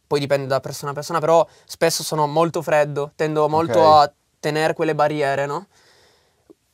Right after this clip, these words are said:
Speaker 1: Questo dovuto comunque magari a esperienze passate,
Speaker 2: Certo.
Speaker 1: quindi... E nella musica invece riesco a essere più me stesso, riesco a tirare fuori tutto quel lato lì. Quindi io la ve-, la musica la vedo come uno sfogo e come un mettermi alla prova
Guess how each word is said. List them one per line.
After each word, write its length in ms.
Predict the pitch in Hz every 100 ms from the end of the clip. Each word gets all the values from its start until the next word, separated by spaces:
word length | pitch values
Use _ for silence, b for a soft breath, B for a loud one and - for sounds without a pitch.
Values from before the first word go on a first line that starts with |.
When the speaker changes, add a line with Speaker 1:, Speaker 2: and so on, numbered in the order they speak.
| _
Speaker 1:
Questo 320 | 180 175 -
dovuto 300 | 160 160 156
comunque 260 | 151 147 143
magari 280 | 147 143 139
a 380 | 135 135 131
esperienze 480 | 131 - 139 143 139
passate, 520 | 160 185 - 139 139 117
Speaker 2:
Certo. 120 | 110
Speaker 1:
quindi... 380 | 139 131 131 120 b b b b _
E 300 | 156 151 151
nella 240 | 180 214
musica 340 | 208 208 190 185
invece 240 | 160 160
riesco 240 | 143 139 143
a 40 |
essere 220 | 135 135
più 100 | 147
me 120 | 147
stesso, 440 | 156 - 147 - 151
riesco 280 | 139 139 143
a 20 |
tirare 260 | 147 139
fuori 200 | 135 143
tutto 160 | 143 143
quel 100 | 139
lato 140 | 139 139
lì. 200 | 127 127
Quindi 260 | 180 175
io 100 | 170
la 80 | 170
ve-, 140 | 156 -
la 80 |
musica 320 | 151 180 175 160
la 60 |
vedo 160 | 143 139
come 160 | 143
uno 140 | 147 156
sfogo 640 | - - 196 220 233 220
e 80 | -
come 180 | 165 156
un 120 | 156
mettermi 400 | 156 175 175 160
alla 140 | 147
prova 420 | 139 160 185 190